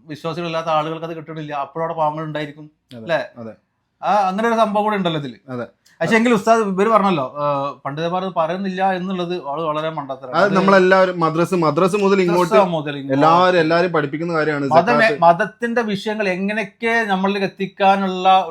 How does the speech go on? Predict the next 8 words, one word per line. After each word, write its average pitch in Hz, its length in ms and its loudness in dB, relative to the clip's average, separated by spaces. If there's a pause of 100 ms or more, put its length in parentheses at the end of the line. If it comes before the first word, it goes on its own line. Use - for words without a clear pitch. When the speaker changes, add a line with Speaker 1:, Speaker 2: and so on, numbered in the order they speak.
Speaker 1:
ഡിവൈസുകൾ 175 580 0
ഉണ്ടോ, 160 220 -2
അവിടെയൊക്കെ 185 840 0 (340)
ഇസ്ലാം 180 380 2
മതത്തിലെ 185 200 -4
ഈ 180 60 -4
അഞ്ച് 170 360 -4 (100)
കാര്യങ്ങൾ 156 440 2